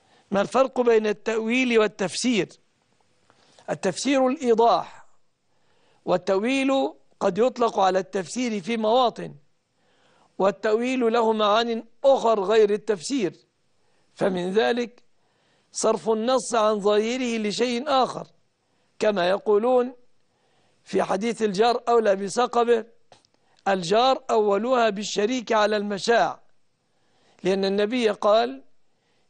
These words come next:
"إذا عرفت الحدود وصرفت الطرق فلا شفعة"،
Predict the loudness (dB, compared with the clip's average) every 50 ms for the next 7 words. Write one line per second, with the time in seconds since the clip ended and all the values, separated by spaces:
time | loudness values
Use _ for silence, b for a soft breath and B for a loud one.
0 | _ -2 0 2 2 2 2 2 2 2 0 0 -2 -4 -6 -6 -4 -4 -4 -4
1 | -4 -4 -4 -4 -4 -4 -2 0 2 4 4 2 2 0 -2 0 0 0 -2 -2
2 | -2 -4 -4 -6 -6 -2 -2 0 0 0 0 0 0 0 0 2 0 0 2 2
3 | 0 0 -2 -6 -6 -2 0 2 2 2 2 0